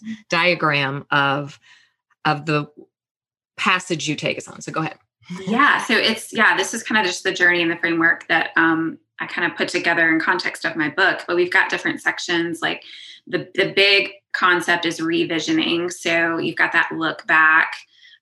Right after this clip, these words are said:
Speaker 2: um, where you're looking back at the past, the being still, which is hard for us,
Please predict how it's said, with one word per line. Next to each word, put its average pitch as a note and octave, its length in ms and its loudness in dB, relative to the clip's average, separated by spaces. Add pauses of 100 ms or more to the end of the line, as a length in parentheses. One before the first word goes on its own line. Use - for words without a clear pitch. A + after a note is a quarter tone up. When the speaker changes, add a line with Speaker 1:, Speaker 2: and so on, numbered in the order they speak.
Speaker 2:
um, E3+ 180 2
where D#3+ 100 2
you're E3 120 2
looking E3 200 -4
back - 160 0
at D3+ 60 -10
the E3+ 100 0
past, G#3+ 680 0
the E3+ 140 0
being E3+ 280 0
still, F#3 960 2
which E3 240 -8
is - 560 -16
hard D#3+ 200 -6
for - 140 -10
us, - 220 -10